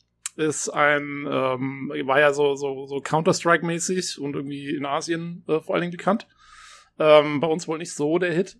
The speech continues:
Äh, aber da gibt's jetzt eben ein neues Spiel und das ist dann eben Xbox Series X Exclusive X. Ähm, <laughs> und, ähm,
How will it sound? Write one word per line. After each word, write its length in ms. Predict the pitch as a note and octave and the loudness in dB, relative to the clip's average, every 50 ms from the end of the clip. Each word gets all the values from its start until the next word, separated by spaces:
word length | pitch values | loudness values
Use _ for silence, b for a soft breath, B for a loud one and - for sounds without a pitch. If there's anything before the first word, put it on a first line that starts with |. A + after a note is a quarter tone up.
| _ _ - | _ _ 0
Äh, 60 | D3+ | 4
aber 440 | D3 D3 D3 D#3 D#3+ D#3 D#3 E3+ E3+ | 4 6 6 4 4 4 4 4 6
da 100 | F3+ F3+ | 6 6
gibt's 160 | F#3+ G3 E3+ | 4 2 -6
jetzt 160 | F#3+ F#3 F3+ | -8 -8 -8
eben 160 | F3+ D#3+ E3+ | -8 -8 -8
ein 60 | E3+ E3 | -8 -4
neues 180 | D#3+ F#3 G3 | -4 -4 -4
Spiel 220 | - - F#3 G3 F3+ | -4 -2 -2 -2 -2
und 120 | C3+ D3+ | -2 -4
das 140 | D#3 - - | -8 -10 -10
ist 160 | D3+ - - | -12 -8 -6
dann 140 | D3 C#3+ D3 | -6 -6 -6
eben 180 | C#3 C3+ - - - - - | -8 -10 -10 -16 -14 -8 -8
Xbox 720 | E3 - - _ - D3+ - - - - - - - - - | -8 -8 -8 _ -6 -6 -6 -4 -8 -8 -8 -8 -10 -10 -8
Series 380 | - F#3+ F#3 F#3 F3 E3 - - | -8 -8 -6 -6 -8 -8 -8 -12
X 280 | - - - - - - | -12 -10 -8 -10 -6 -6
Exclusive 680 | F3 - - - - - - G3+ F3+ - - E3+ F3 - - - _ _ _ | -8 -6 -6 -8 -8 -8 -8 -8 -6 -4 -6 -6 -6 -6 -18 -20 _ _ _
X. 460 | - F3+ - - - - - - _ _ _ _ _ B B B B B B B B B B - | -6 -6 -6 -6 -12 -12 -12 -14 _ _ _ _ _ B B B B B B B B B B 2
Ähm, 800 | D#3+ D#3+ D#3+ D#3+ D#3+ D#3+ - D#3+ D#3 D#3 D3+ D3+ D3+ D3 D3+ E3 - | 6 8 8 10 10 8 6 4 2 -4 -6 -6 -8 -8 -10 -12 -14
<laughs> 60 | _ - | _ 0
und, 460 | D#3+ D3+ D3 D3 D3+ D3+ D3+ C#3+ C#3+ - - | 2 4 4 4 2 2 -2 -6 -8 -10 -6
ähm, 640 | - D3+ C#3+ C#3+ C#3 C#3 D3+ D3 C#3+ C#3+ C#3+ - _ | -2 2 2 2 2 0 -4 -16 -20 -20 -20 -20 _